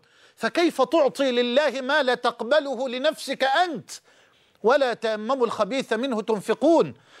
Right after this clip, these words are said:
ولستم بآخذيه إلا أن تغمضوا فيه واعلموا أن الله غني حميد". اعلم أيها الإنسان، يا من تبخل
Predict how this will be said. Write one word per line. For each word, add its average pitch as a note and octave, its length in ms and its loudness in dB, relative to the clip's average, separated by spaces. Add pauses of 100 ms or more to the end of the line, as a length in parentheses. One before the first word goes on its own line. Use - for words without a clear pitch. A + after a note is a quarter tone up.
ولستم A#3+ 600 0
بآخذيه A#3+ 1000 -2
إلا B3 480 2
أن C#4 220 -4
تغمضوا B3+ 600 2
فيه E4 440 2 (220)
واعلموا A#3 640 2 (460)
أن G#3+ 180 0
الله G#3 320 0
غني G#3 340 -4
حميد". F#3+ 480 -6 (380)
اعلم A#3+ 400 0
أيها B3+ 240 -2
الإنسان، G#3 640 -2 (380)
يا C4 180 2
من B3+ 240 -4
تبخل F#3+ 560 -2